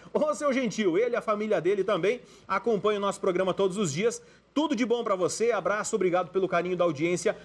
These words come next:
Lá, pessoal lá do Jardim Califórnia, aqui em Foz do Iguaçu também, ok? Vem pra mim aqui que eu tenho um recado. Tem um recado especial. Recadinho pra você que acompanha o nosso programa. Sabe o que que é?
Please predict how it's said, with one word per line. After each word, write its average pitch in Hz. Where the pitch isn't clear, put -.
Lá, 180
pessoal 214
lá 220
do 214
Jardim 196
Califórnia, 185
aqui 180
em 190
Foz 160
do 160
Iguaçu 170
também, 165
ok? 160
Vem 285
pra 294
mim 294
aqui 294
que 311
eu 285
tenho 302
um 285
recado. 262
Tem 233
um 247
recado 262
especial. 233
Recadinho 196
pra 247
você 247
que 254
acompanha 233
o -
nosso 214
programa. 180
Sabe 240
o -
que 190
que 214
é? 233